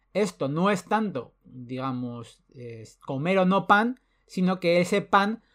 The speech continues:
no esté desplazando a otros alimentos, como sería el caso de, eh, incluirlo en la base de la pirámide.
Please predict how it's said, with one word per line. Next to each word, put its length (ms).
no 160
esté 220
desplazando 680
a 40
otros 300
alimentos, 640
como 200
sería 260
el 120
caso 460
de, 420
eh, 260
incluirlo 560
en 140
la 100
base 320
de 60
la 140
pirámide. 500